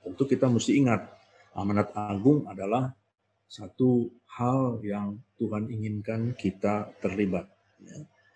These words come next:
Dan kita akan berjuang di sana dalam hal pekabaran Injil, pemuridan, bersekutu, beribadah, dan lain sebagainya. Banyak sekali yang harus kita kerjakan, ya. Nanti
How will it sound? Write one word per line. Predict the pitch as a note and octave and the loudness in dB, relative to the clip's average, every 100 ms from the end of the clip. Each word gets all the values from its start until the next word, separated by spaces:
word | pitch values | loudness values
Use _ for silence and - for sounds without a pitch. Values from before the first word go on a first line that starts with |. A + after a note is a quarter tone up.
| _ _ G2 | _ _ -14
Dan | F#2 | -12
kita | G2 G2 A#2 | -8 -4 -4
akan | A2+ A2 G#2 | -2 -4 -2
berjuang | A2 G#2+ B2 G#2+ G2 F2+ | 0 4 6 4 -2 -6
di | G#2 | -8
sana | - G2+ A2+ C3+ C#3+ - _ _ _ _ - | -8 -6 -2 -2 -2 -8 _ _ _ _ -20
dalam | F2+ F#2 - | -18 -16 -8
hal | A2+ G2+ | -6 -6
pekabaran | - G2+ F#2 F#2+ G2 | -8 -10 -8 -10 -8
Injil, | B2 A2 A2+ G#2+ G#2+ | -4 -2 0 0 0
pemuridan, | F2+ F2+ A#2 A#2+ G#2+ G#2+ G#2 | -4 -4 0 0 0 -4 -4
bersekutu, | F#2+ - - B2+ A#2+ A2+ G#2 G#2 - _ _ _ - | -6 -14 -6 -4 -2 0 0 -2 -6 _ _ _ -16
beribadah, | - F#2+ G2+ G#2+ G2+ G2+ | -8 -8 -4 -4 -2 0
dan | A2 C3+ C3 | 4 4 6
lain | B2 B2 B2+ B2+ | 4 2 0 -2
sebagainya. | A#2 A#2+ A#2+ B2+ A#2 G2 - G#2+ | -2 -2 0 0 0 -6 -12 -8
Banyak | A2 A#2 A2+ | -4 -4 -6
sekali | - B2+ B2 A2+ - | -6 -4 -2 -4 -10
yang | G#2 G2 F#2+ - _ _ | -16 -12 -14 -16 _ _
harus | G#2 G#2 - | -12 -10 -10
kita | F#2+ - G2 | -12 -14 -16
kerjakan, | F2 F#2 F2+ - E2 _ _ - | -20 -20 -20 -20 -20 _ _ -20
ya. | B2 - _ _ _ | -20 -20 _ _ _
Nanti | F#2+ F#2 A2+ A2+ - | -12 -2 0 -2 -6